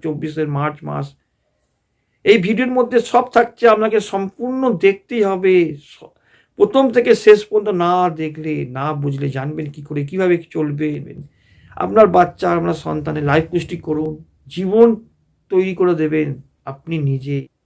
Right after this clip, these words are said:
আমার সঙ্গে যোগাযোগ করুন আপনার বাচ্চার জন্ম তারিখ, সময়, জন্ম বার দিয়ে। আর যদি আপনার যদি জন্ম তারিখ জানা আছে, জন্ম সময় জানা আছে, সব কিছু জানা আছে, পাঠিয়ে দিন, সেন্ড করুন। নিজের জীবন জানতে পারবেন, আপনার পরিবারের যে কোনো রকম মানুষের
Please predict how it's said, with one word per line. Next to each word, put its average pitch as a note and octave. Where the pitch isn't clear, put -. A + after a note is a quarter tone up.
আমার B2
সঙ্গে C#3+
যোগাযোগ C#3
করুন C#3+
আপনার C#3
বাচ্চার C#3
জন্ম C#3
তারিখ, C3+
সময়, C3+
জন্ম C3+
বার B2+
দিয়ে। C#3
আর F3
যদি B3
আপনার G#3+
যদি B3+
জন্ম A#3+
তারিখ G#3+
জানা G3
আছে, F#3
জন্ম F3
সময় E3+
জানা E3+
আছে, E3
সব E3
কিছু E3
জানা D#3
আছে, D3+
পাঠিয়ে E3
দিন, A3+
সেন্ড A3
করুন। A#3
নিজের A3+
জীবন A#3+
জানতে A#3
পারবেন, G#3
আপনার G3
পরিবারের G3
যে A3
কোনো C4+
রকম G#3
মানুষের F3